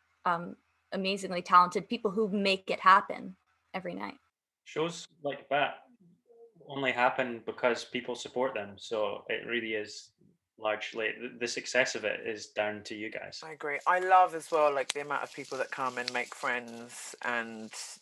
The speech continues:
Speaker 3: create lovely, like, support groups and stuff. Like, that really warms my heart. I love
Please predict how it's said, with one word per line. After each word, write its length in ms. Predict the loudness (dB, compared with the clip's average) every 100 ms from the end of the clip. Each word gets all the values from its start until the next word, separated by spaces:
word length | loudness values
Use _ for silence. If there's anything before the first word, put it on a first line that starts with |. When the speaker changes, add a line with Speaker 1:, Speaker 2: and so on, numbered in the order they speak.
| -14
Speaker 3:
create 540 | -10 0 4 4 4 -4 -14 -8
lovely, 680 | 0 0 0 -4 -4 -6 -4
like, 160 | -6 -4
support 480 | -10 -4 -2 -2 -2
groups 400 | -4 -4 -8 -14
and 120 | -14
stuff. 440 | -8 -4 -2 -4 -10
Like, 160 | -4
that 160 | -2 0
really 200 | -2 -4
warms 400 | -6 -10 -10 -8
my 80 | -6
heart. 380 | -4 -2 -2 -4
I 60 | -6
love 180 | -8